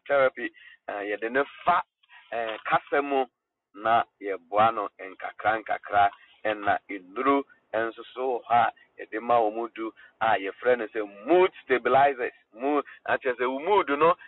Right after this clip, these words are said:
nneɛma nkɔ yie nti we want to stabilize your mood. Nti me hu status no atwerɛ sɛ, eh, mood is complicated a, okay, ɛnneɛ, you need a mood stabilizer. Ɛsɛ sɛ yɛ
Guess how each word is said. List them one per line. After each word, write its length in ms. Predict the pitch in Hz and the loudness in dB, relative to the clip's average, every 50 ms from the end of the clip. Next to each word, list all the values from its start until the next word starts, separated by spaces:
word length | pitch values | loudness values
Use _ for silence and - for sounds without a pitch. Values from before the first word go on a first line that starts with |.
| - - | -10 -8
nneɛma 480 | 113 123 147 165 165 175 180 170 160 - | -6 0 2 2 4 4 4 2 2 0
nkɔ 160 | - 170 165 | -2 -2 -2
yie 180 | 160 156 151 151 | -2 -2 -4 -4
nti 160 | 151 - 151 | -4 -8 -10
we 120 | 147 143 147 | -6 -6 -6
want 320 | 147 175 214 233 240 - - | -2 2 2 2 2 0 -6
to 100 | 175 156 - _ _ | -14 -14 -14 _ _
stabilize 680 | - 214 214 208 - 214 208 214 220 220 214 214 - - - _ _ _ _ - | 2 2 2 4 4 2 2 4 2 2 2 0 0 -4 -10 _ _ _ _ -12
your 220 | 117 120 120 120 | -6 -6 -6 -6
mood. 300 | 117 127 165 185 165 135 _ - _ _ _ _ _ - | -4 0 2 2 2 2 _ -8 _ _ _ _ _ -6
Nti 360 | 117 135 147 151 - 156 165 165 | -4 -4 -4 -4 -4 -4 0 2
me 60 | 170 | 2
hu 240 | 175 208 254 - 403 | 4 6 4 4 4
status 460 | - - 202 226 - - 185 160 156 _ 180 | 2 2 2 2 2 2 0 0 0 _ -4
no 120 | 180 208 | 0 2
atwerɛ 460 | 202 185 196 - - 180 180 180 185 - - | 2 2 2 -2 -4 0 2 0 0 0 2
sɛ, 260 | 202 196 190 170 135 - _ - - _ - | 2 4 4 4 2 0 _ -20 -20 _ 0
eh, 400 | 117 131 143 147 156 156 151 143 139 156 | 2 4 6 6 6 6 6 4 2 2
mood 240 | 190 233 247 254 247 - | 2 4 4 4 4 4
is 140 | 196 202 - - | 2 0 2 2
complicated 800 | 180 175 180 - 180 180 - - 220 240 240 - 196 180 175 170 | 2 2 2 0 -4 -4 -2 2 2 2 2 2 0 -2 2 4
a, 160 | 165 160 - | 4 6 6
okay, 480 | 190 226 240 - - 185 202 233 262 554 _ _ - _ - - | 4 2 2 0 2 4 6 6 6 4 _ _ -20 _ -4 -2
ɛnneɛ, 480 | 190 214 214 202 196 202 196 180 143 - _ _ _ - | -2 -2 -2 0 2 4 4 4 4 2 _ _ _ -8
you 200 | 151 175 170 170 | -4 -2 -2 -2
need 300 | 185 202 220 240 240 240 - - | -2 -2 0 0 0 -2 0 2
a 140 | 143 143 135 | 2 2 0
mood 440 | 139 143 156 170 180 180 185 190 _ _ _ _ | -2 -8 -6 -4 -2 -2 -2 -4 _ _ _ _
stabilizer. 720 | - 135 131 123 113 120 120 127 131 135 135 120 123 104 - - _ _ _ _ _ - | -10 -6 -6 -2 -2 2 4 4 4 4 2 2 0 -2 -2 -4 _ _ _ _ _ -12
Ɛsɛ 240 | - - - 156 156 | -10 0 2 2 2
sɛ 100 | - 156 | 2 0
yɛ 140 | 160 151 135 | -4 -4 -4